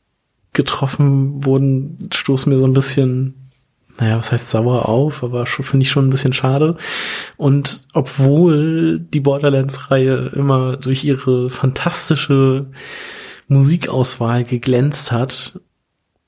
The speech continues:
muss ich doch sagen, dass der Track, den sie zum Ende von Borderlands drei gewählt haben,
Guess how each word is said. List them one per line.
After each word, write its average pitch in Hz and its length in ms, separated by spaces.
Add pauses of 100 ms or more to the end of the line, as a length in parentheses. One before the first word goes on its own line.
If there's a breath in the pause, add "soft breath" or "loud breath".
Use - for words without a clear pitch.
(160)
muss 151 240
ich - 140
doch 135 140
sagen, 131 580
dass - 280
der 113 460 (160)
Track, 135 440
den 123 160
sie 120 120
zum 123 240
Ende 156 460
von 131 240
Borderlands 127 540
drei 127 320
gewählt 120 420
haben, 135 640